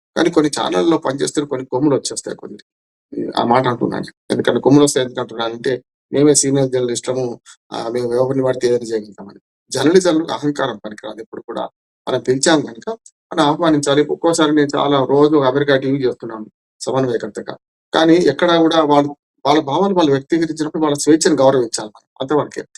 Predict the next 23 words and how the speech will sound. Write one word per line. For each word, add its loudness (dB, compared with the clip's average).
ఒక్కోసారి 6
ఇట్లాంటి 4
జరిగినప్పుడు, 2
"ఆ, -6
క్షమించండి 2
సార్, 2
ఇట్లా -4
బాగాలేదు" 2
అని 0
చెప్పి 2
అక్కడ -2
కూరుకోవాలి, -2
దాన్ని 2
పెంచొద్దు. 2
కానీ 4
ఈగోస్ 0
పెరిగిపోయిన -2
తర్వాత -4
నేను -4
ఆ -8
డిబేట్ -2
మొత్తం -6
చూశాను. -6